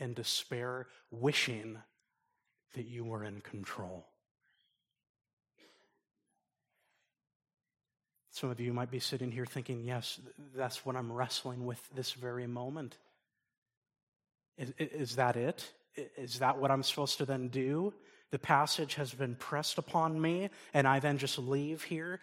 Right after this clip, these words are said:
struggling with the struggle that I entered today with, let's then press and apply a bit more this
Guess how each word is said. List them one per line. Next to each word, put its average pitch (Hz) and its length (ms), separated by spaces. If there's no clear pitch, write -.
struggling 156 760
with 170 280
the 165 80
struggle 151 560
that 151 160
I 139 180
entered 165 560
today 165 480
with, 180 500
let's - 280
then 127 160
press - 600
and 123 120
apply 131 840
a 135 80
bit 127 320
more 123 420
this 120 380